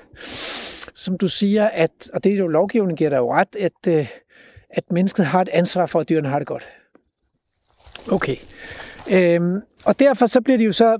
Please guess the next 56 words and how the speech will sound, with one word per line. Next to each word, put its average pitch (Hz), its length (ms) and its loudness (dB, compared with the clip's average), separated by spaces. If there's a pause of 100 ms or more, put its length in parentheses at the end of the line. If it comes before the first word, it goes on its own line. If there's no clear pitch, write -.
(120)
taget 190 240 2
ud. 233 200 0 (260)
Det 202 100 0
gør 226 100 4
man 277 120 0
jo 175 140 4
også 180 240 -2
andre 180 220 2
steder 196 160 2
i 175 40 2
landbruget. 156 340 2
Man 165 100 0
tager 170 140 2
jo 165 40 0
dyr 202 180 2
ud 196 120 0
hele 214 200 2
tiden, 208 320 2
og 185 80 -2
så 202 260 2
kører 202 140 2
man 175 120 -2
dem 175 80 -4
på 175 100 -2
slagteri 202 560 0
og 170 140 0
slagter 202 340 0
dem. 226 120 0 (640)
Og 175 80 -4
det 208 80 4
vil 190 80 2
sige, 214 200 2
at, 190 60 -2 (140)
at - 180 -2
dyr 247 140 2
bliver 196 240 2 (340)
meget 170 280 2
sjældent 202 360 0
gamle 165 420 0 (280)
i 185 140 -2
Danmark. 156 380 0
Altså 151 220 -6
store 247 280 2
pattedyr, 202 480 2 (500)
landlevende 185 420 2
pattedyr, 160 400 2
de - 160 -2
bliver 214 180 2
enten 202 280 0
slagtet 202 480 0
eller 165 260 0 (120)
skudt - 280 -2
af 208 60 4
en 185 80 -2
jæger, 165 420 2
eller 139 300 0